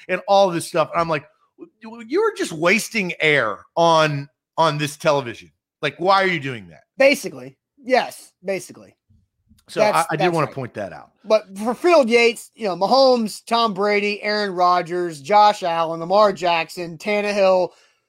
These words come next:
Speaker 2: Justin Herbert, all these guys, returning starters are gonna, are gonna happen, right? Then he gets down into a few, uh,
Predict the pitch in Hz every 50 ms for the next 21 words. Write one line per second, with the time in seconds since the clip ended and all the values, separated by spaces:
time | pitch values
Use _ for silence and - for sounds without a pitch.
0 | _ _ - 214 233 240 233 233 220 190 202 208 208 202 214 185 180 190 143 147
1 | - 247 262 277 262 269 247 196 160 185 202 190 180 165 147 143 139 139 - 165
2 | 185 190 196 185 - 240 247 240 226 196 - - 220 208 202 196 190 185 180 160
3 | 190 180 160 175 190 185 185 170 165 180 175 156 196 185 170 160 175 170 160 151
4 | - 135 139 156 190 196 196 185 180 _ _ _ _ _ _ _ _ _ _ 160
5 | 156 247 294 330 311 233 233 269 214 - - 165 220 220 220 220 220 214 214 208
6 | 208 208 190 - - 214 208 196 185 180 - - - 208 220 226 226 220 220 214
7 | 208 202 190 175 151 _ _ _ _ _ _ _ - 190 190 190